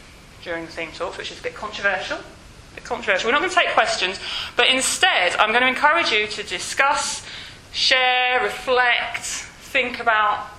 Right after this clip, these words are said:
over coffee. You know, use that as a time to actually go away and talk about this,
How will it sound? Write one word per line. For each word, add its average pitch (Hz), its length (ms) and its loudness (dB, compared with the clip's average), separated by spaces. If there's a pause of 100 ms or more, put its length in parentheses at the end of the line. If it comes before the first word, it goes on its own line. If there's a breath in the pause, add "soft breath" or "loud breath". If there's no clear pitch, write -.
(120)
over 208 220 2
coffee. - 480 -6 (520)
You 180 60 -12
know, 170 60 -8
use 202 220 -6
that 220 140 4
as 190 160 0
a - 40 -8
time 190 300 4
to 196 100 2
actually - 240 -2
go 190 140 2
away 185 140 2
and 175 100 -2 (120)
talk - 260 -4
about 156 280 -6
this, - 320 -12